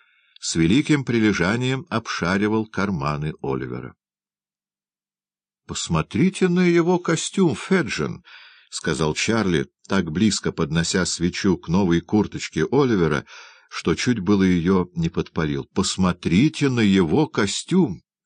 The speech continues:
Тончайшее сукно и самый щегольской покрой, вот так потеха! Да ещё книги в придачу! Да он настоящий джентльмен, Феджин!»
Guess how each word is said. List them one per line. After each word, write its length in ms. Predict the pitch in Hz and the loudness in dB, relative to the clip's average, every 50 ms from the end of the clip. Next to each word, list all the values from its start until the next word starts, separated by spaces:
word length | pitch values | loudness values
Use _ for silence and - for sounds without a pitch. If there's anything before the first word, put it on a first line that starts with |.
| _ _ _ _ _ _ _ _ _ _ _ | _ _ _ _ _ _ _ _ _ _ _
Тончайшее 800 | - 98 82 78 - - - 92 101 151 143 - - 139 139 131 | -2 0 0 0 0 0 0 0 0 0 0 0 0 0 0 0
сукно 580 | - - - 110 98 - 160 165 170 147 143 120 | 0 -2 -2 -4 -4 -2 -2 -2 0 2 2 2
и 80 | 185 | 2
самый 500 | - - - - - 101 131 135 127 120 | 2 0 -2 -4 -2 -2 -2 -2 -2 -4
щегольской 800 | 110 - - - 90 85 80 82 82 - - - - 123 139 127 | -4 -6 -4 -4 -2 0 0 0 -2 -2 -6 -4 0 0 0 0
покрой, 560 | - 101 90 - - 98 131 165 147 113 95 - - - - | 0 -2 -4 -4 -2 0 2 2 2 2 0 -2 -10 -16 -8
вот 240 | - 71 90 113 - _ _ _ | -4 -2 -2 -2 -4 _ _ _
так 200 | - 151 - - | -4 -4 -4 -2
потеха! 680 | - 139 156 - - 82 71 65 62 - - 71 69 - - - - - | -2 -2 -2 -2 -2 -4 -4 -4 -6 -10 -12 -12 -12 -12 -14 -14 -4 2
Да 80 | 98 | 4
ещё 340 | 101 101 98 - - 107 107 | 4 6 4 4 2 2 2
книги 480 | 101 - 87 87 113 180 208 208 185 196 | 2 2 0 2 4 4 4 4 4 2
в 140 | - - - | 0 0 2
придачу! 580 | 170 170 160 139 147 131 101 82 - - - - - - - - | 2 4 4 4 4 2 2 0 -2 -4 -10 -16 -20 -20 -20 -6
Да 120 | - 82 78 | -2 0 0
он 140 | 71 69 73 | 0 0 -2
настоящий 640 | 78 76 - - 85 78 80 80 80 - - 90 87 | -2 -2 -2 -2 0 2 2 2 0 0 0 0 0
джентльмен, 880 | 82 80 98 110 113 95 - 147 156 175 190 180 151 117 95 151 - - - - - | 2 2 2 2 2 0 0 2 4 4 4 4 4 2 0 -2 -4 -8 -16 -20 -18
Феджин!» 800 | - - - - 147 135 110 85 73 - - 73 65 - - - | -16 -6 -2 2 2 2 2 0 -2 -6 -6 -6 -6 -8 -10 -16